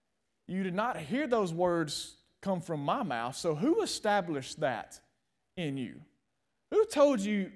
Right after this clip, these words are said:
you were in such a state? Now, remember, there is a spiritual battle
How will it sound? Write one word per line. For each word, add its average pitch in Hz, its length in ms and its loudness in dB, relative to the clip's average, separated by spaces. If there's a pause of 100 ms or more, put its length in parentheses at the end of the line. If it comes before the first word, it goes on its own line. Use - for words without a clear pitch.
(640)
you 202 140 0
were 180 140 2
in 175 180 -2
such - 480 -4 (800)
a 151 100 0
state? 143 380 0
Now, 156 220 0
remember, 185 600 2 (880)
there 175 220 4
is 160 120 0
a 160 120 2
spiritual 226 680 0 (140)
battle 139 560 -2